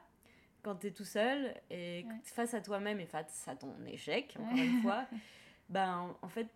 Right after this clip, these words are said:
Speaker 1: t'es, t'es obligé de travailler,
Speaker 2: Mm.
Speaker 1: alors travailler, oui, euh, techniquement, mais surtout sur quitter. Et je trouve
Speaker 2: Mm.
Speaker 1: que, et, et en vrai, on peut vraiment faire le parallèle avec ça quand tu quittes quelqu'un ou t'es quitté, tu te retrouves à,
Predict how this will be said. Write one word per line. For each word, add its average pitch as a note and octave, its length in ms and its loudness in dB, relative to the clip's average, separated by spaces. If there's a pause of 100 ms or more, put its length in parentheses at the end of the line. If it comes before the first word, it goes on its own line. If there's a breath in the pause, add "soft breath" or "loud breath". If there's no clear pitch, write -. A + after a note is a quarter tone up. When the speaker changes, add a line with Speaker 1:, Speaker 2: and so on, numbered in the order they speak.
Speaker 1:
t'es, B2 240 -8
t'es - 240 -2
obligé B3 540 6
de G3 500 0
travailler, G#3 600 0
Speaker 2:
Mm. - 180 -8
Speaker 1:
alors D#3+ 220 -2
travailler, F#3 480 0
oui, F#3 300 -2
euh, D#3 120 -2
techniquement, F#3 540 -4
mais F#3+ 80 -2
surtout F#3+ 300 -8
sur F#3 260 -8
quitter. A3 500 -2
Et E3+ 60 -6
je - 100 -14
trouve A#3 180 0
Speaker 2:
Mm. - 40 -18
Speaker 1:
que, G3+ 80 -6
et, D#3+ 720 -6
et D3 60 -12
en C#3+ 40 -12
vrai, D#3+ 220 -10
on E3+ 40 -10
peut E3 100 -18
vraiment G3 240 -8
faire G#3 180 -10
le F3 60 -10
parallèle F3+ 400 -10
avec E3 200 -8
ça - 140 -10
quand F3+ 160 -14
tu F3 160 -16
quittes - 180 -20
quelqu'un G3+ 400 -8 (280)
ou E3+ 40 -12 (180)
t'es E3+ 100 -16
quitté, G#3 360 -12 (840 loud breath)
tu A3 100 -10
te - 100 -14
retrouves A#3 480 -4
à, E3+ 260 0